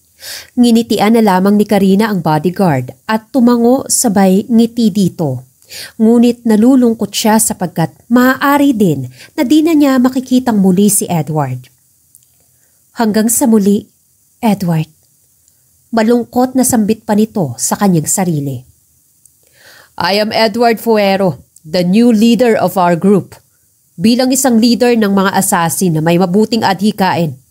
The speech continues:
I will make sure that I'm going to do all my best and efforts para sa tagumpay ng bawat misyong haharapin natin. Mapabilyonaryo man yan, mafia boss o kahit na ano pang miyembro pa ng gobyerno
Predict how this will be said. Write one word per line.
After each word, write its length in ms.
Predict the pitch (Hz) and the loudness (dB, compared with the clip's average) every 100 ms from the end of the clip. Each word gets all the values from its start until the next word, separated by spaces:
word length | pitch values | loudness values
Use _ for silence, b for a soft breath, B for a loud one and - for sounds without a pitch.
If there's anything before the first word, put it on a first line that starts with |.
| _ B B B B - | _ B B B B -6
I 160 | 202 | -2
will 160 | 208 208 | 2 2
make 240 | 208 254 | 2 0
sure 400 | 262 - 220 151 - _ _ _ | -2 -2 -2 -4 -8 _ _ _
that 160 | 165 175 | -2 0
I'm 240 | 185 254 | 0 0
going 320 | 202 254 277 269 | 0 0 0 -2
to 80 | 240 | -2
do 240 | 196 233 - | 0 0 0
all 240 | 214 220 | 0 2
my 80 | 190 165 | 0 0
best 240 | 185 - | -2 -2
and 160 | 180 - | -2 -2
efforts 560 | 165 - 165 - - B B _ | -4 -4 -6 -4 -8 B B _
para 480 | 196 208 196 175 - _ _ _ | -2 0 0 -2 -6 _ _ _
sa 240 | _ - 233 | _ -6 -4
tagumpay 560 | 233 226 214 220 226 | -2 -2 -2 -2 0
ng 160 | 220 180 | 0 0
bawat 400 | 190 190 202 202 | 0 0 -2 -2
misyong 320 | 196 - 202 | -2 -2 -2
haharapin 560 | 165 170 180 180 196 180 | -2 -4 -2 -2 -2 0
natin. 400 | 160 156 156 127 _ _ _ _ _ _ _ _ 175 | -2 -2 -6 -6 _ _ _ _ _ _ _ _ -6
Mapabilyonaryo 1040 | 220 254 233 240 247 262 247 247 254 262 | -4 -2 -2 0 2 2 2 0 0 0
man 160 | 247 240 | 0 0
yan, 280 | 277 269 233 175 | 0 0 -2 -2
mafia 480 | 208 233 262 240 | -2 -2 0 0
boss 320 | 214 247 - - | 0 0 -2 -6
o 160 | 196 | -6
kahit 320 | 185 196 262 | -2 -2 0
na 160 | 247 233 | 0 0
ano 80 | 247 | 0
pang 160 | 247 | -2
miyembro 480 | 220 214 220 214 226 | 0 2 2 0 0
pa 160 | 226 233 | 0 0
ng 160 | 208 | 0
gobyerno 720 | 175 180 214 196 180 196 151 | -2 0 0 0 0 0 -2